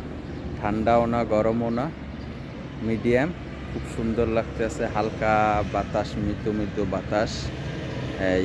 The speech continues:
এই জায়গাটা হইলো কাতারে একটা খুব সুন্দর একটা জায়গা। ফিশ, এই যে এখন এই মাছ নাই, এই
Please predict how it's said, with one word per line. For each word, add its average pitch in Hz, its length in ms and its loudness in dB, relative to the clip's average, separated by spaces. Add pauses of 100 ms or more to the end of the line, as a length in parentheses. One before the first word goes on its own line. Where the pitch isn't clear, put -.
এই 104 160 4
জায়গাটা 104 500 4
হইলো 113 260 2 (120)
কাতারে 113 400 2
একটা 117 240 -2
খুব 117 180 -6 (120)
সুন্দর 113 320 0
একটা 110 260 -2
জায়গা। 107 320 0 (840)
ফিশ, 120 280 -2
এই 101 200 2
যে 92 180 0 (380)
এখন 98 320 -2
এই 98 140 0 (100)
মাছ 98 160 0 (120)
নাই, 107 240 2 (840)
এই 95 80 0